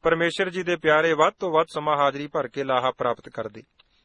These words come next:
ਬਾਬਾ ਜੀ ਦੇ ਸਮੇਂ ਇਸ ਸਮਾਗਮ ਦੇ ਸ਼ੁਰੂ ਸ਼ੁਰੂ ਵਿੱਚ ਡਾਕਟਰ ਕਰਤਾਰ ਸਿੰਘ ਜੀ ਬਾੜੀ ਵਾਲੇ ਤੇ ਉਹਨਾਂ ਦੇ ਸਹਿਯੋਗੀ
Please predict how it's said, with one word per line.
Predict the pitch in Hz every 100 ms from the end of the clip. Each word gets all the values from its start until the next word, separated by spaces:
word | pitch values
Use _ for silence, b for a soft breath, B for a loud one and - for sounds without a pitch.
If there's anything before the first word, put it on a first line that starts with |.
| _ 135
ਬਾਬਾ | 147 156 185
ਜੀ | 190
ਦੇ | 202
ਸਮੇਂ | 190 175 175 175
ਇਸ | 170 185
ਸਮਾਗਮ | - 165 156 156 165
ਦੇ | 165
ਸ਼ੁਰੂ | - 196
ਸ਼ੁਰੂ | 196 - 175
ਵਿੱਚ | 143 - 160
ਡਾਕਟਰ | 143 147 156 156
ਕਰਤਾਰ | - 147 151 156
ਸਿੰਘ | 170 170 160
ਜੀ | 160
ਬਾੜੀ | 139 131 147
ਵਾਲੇ | 156 156 156
ਤੇ | 151 151
ਉਹਨਾਂ | 156 170 180
ਦੇ | 160
ਸਹਿਯੋਗੀ | 151 135 127 127 135 147